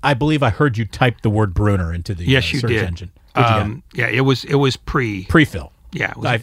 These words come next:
Speaker 1: I don't feel bad about it.
Speaker 2: eighty-two. It was a strike year, in fact.
Speaker 1: All right, so I'm seven years old. I feel good about it.
Speaker 2: Yeah.
Speaker 1: Not knowing that.
Speaker 2: But, um, the, well, the thing about three hundred yard games,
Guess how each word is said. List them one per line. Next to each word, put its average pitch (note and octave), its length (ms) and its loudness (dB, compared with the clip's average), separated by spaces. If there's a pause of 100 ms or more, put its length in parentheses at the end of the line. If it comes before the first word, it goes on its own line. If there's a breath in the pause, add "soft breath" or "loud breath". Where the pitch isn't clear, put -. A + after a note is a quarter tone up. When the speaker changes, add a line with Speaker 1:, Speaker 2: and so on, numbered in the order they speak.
Speaker 1:
I B2+ 80 -8
don't B2 120 -6
feel C#3 120 0
bad G#3+ 80 4
about A#3 60 2
it. - 20 2
Speaker 2:
eighty-two. D3 540 -2
It D3+ 40 0
was D#3 160 -4
a D3 80 -6
strike F#3+ 380 -2
year, F#2 160 -8
in F2+ 80 -12
fact. - 460 -16
Speaker 1:
All A#2 80 2
right, F2 140 -2
so C#3+ 120 2
I'm A2+ 120 4
seven G#2+ 380 2
years F2+ 240 -2
old. D#2+ 220 -8
I F#2+ 80 0
feel G2 160 6
good D#2+ 160 4
about - 260 -6
it. - 100 -14
Speaker 2:
Yeah. - 200 0 (140)
Speaker 1:
Not F#2+ 180 2
knowing D#2+ 300 -8
that. - 180 -20
Speaker 2:
But, C3 220 0 (640)
um, D#3+ 280 2 (140)
the, G#3+ 80 -6
well, A#3 140 -2
the A#3+ 80 -2
thing G4+ 220 -2
about F#4 280 0 (100)
three C4+ 240 -2
hundred A3 300 0
yard C#3+ 400 -2 (160)
games, A2 680 -4